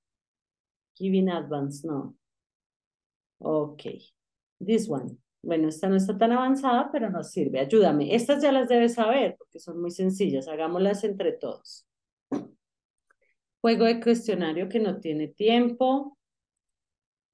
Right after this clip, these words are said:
Ah, pero no tiene gracia porque mira, tiene el dibujo.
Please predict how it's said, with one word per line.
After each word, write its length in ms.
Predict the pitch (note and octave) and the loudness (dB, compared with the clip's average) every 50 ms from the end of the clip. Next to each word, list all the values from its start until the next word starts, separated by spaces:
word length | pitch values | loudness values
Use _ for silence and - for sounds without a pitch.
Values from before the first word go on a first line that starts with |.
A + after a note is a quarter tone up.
| _ _ _ _ _ _ - | _ _ _ _ _ _ -6
Ah, 300 | G#3+ G#3+ G3+ G#3 G3 G3 | -2 0 0 0 0 0
pero 180 | A3+ G3+ F#3 F#3 | -2 -2 -2 -2
no 140 | F#3 - - | -4 -4 -4
tiene 220 | - E3+ F3 F3 | -6 -4 -4 -4
gracia 360 | E3+ G3 F3+ E3 - F#3+ F#3 | 0 0 0 0 0 -4 -8
porque 220 | F#3 F3+ - - F#3 | -8 -10 -8 -6 -4
mira, 260 | F3 D#3+ D#3 D#3 D#3 | -2 -2 -4 -4 -6
tiene 240 | - E3 D#3 D#3+ D#3 | -6 -6 -4 -4 -4
el 120 | D3+ D#3 | -6 -4
dibujo. 480 | F3 F3+ E3 D3+ D3 D3 D3 - D#3 | -4 -4 -2 -4 -4 -8 -10 -16 -20